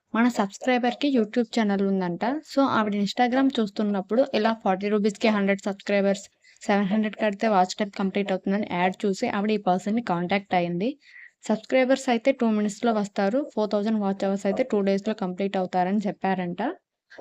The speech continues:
మీకు నమ్మకం కుదరాలంటే ఫార్టీ రూపీస్ ముందు పే చేయండి, హండ్రెడ్ సబ్‌స్క్రైబర్స్ వస్తారని చెప్పారంట. So, ఆవిడ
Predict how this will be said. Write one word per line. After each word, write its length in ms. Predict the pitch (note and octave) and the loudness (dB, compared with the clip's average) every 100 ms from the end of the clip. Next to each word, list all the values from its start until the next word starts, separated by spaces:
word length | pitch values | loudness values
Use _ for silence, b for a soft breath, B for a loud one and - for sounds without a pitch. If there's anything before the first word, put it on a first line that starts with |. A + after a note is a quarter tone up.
| - | 0
మీకు 200 | D4 C#4+ | 2 4
నమ్మకం 360 | C4+ A#3 A#3+ C#4 | 4 4 4 4
కుదరాలంటే 540 | C4 A#3+ A#3 A3+ A3 C4 | 4 6 6 4 2 0
ఫార్టీ 280 | B3+ G#3 G3+ | 2 0 0
రూపీస్ 320 | G#3 B3 A#3+ | -2 -2 0
ముందు 200 | A3 G3+ | 2 2
పే 120 | G#3 G#3 | 2 0
చేయండి, 340 | G3+ G3 G#3+ | 2 0 0
హండ్రెడ్ 400 | A3 G#3 G3 G3 | 0 2 2 2
సబ్‌స్క్రైబర్స్ 500 | G#3 G3+ - A3 A3 G#3+ | 0 -6 -2 -2 0 -2
వస్తారని 460 | F#3+ - F#3+ G#3+ | -4 -2 -2 -2
చెప్పారంట. 540 | G3+ F3 F3+ E3+ F3 F#3+ C#4+ - B B B - | -2 -2 -2 -2 -2 -2 -2 -4 B B B 0
So, 120 | D4 | 6
ఆవిడ 260 | C#4 C4 | 6 6